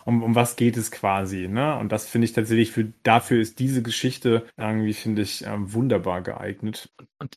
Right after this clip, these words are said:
Speaker 2: hier, ähm, finde ich auch, dass, dass diese Tragik der Figur auch, ähm, dass man die hier gut nachvollziehen kann, weil man merkt, dass diese fehlende Anerkennung in Bereichen, in denen er sie auch verdient, dazu
Speaker 1: Ja.
Speaker 2: führt, dass er quasi das,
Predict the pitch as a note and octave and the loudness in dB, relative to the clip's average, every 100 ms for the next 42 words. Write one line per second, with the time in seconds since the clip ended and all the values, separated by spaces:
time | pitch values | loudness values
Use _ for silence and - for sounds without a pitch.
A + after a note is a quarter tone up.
0 | - - F#3+ F#3 - - D3+ D3+ E3+ E3+ | -12 0 2 2 -2 0 2 2 2 2
1 | E3+ D3 D#3 D3 - - C#3 C3 C3+ B2+ | 2 2 2 0 -2 -6 -6 -4 -2 -2
2 | - C#3 E3 E3+ C#3+ C#3+ C#3 D3 D#3 C3+ | 0 2 2 0 0 0 2 4 4 2
3 | - - A#2+ B2+ B2 C#3 C3+ C3 B2 B2+ | 0 -2 0 0 0 0 2 0 0 2
4 | B2 C3+ D3 C#3 C#3+ D3 D3+ C#3+ C3 C3 | 2 2 0 0 0 0 0 2 4 4
5 | A#2 A#2 B2+ D3+ B2+ - - A#2 A2 - | 4 2 2 2 0 -6 0 0 0 -6
6 | - - B2 B2 - F3 F#3 D3 - D#3+ | -14 -6 -2 -2 4 6 6 4 4 2
7 | D3 - C#3+ C3 B2+ A#2+ - C3 A#2+ A#2 | 0 2 2 4 2 0 -4 -2 0 0
8 | A2+ A#2 D3 F#3 D3+ B2+ C3+ C3 B2+ B2 | 0 2 2 0 -2 -2 0 0 0 0
9 | C#3+ B2 - A#2+ - D#3 G#2 - - - | 0 0 0 -2 0 0 0 -4 -12 0
10 | C3+ F3+ F3+ - - D#3+ G3+ - - B2+ | 2 4 0 0 2 4 4 0 -4 -2
11 | - C3+ - C3 B2+ B2+ B2+ - | 2 0 4 4 4 2 0 0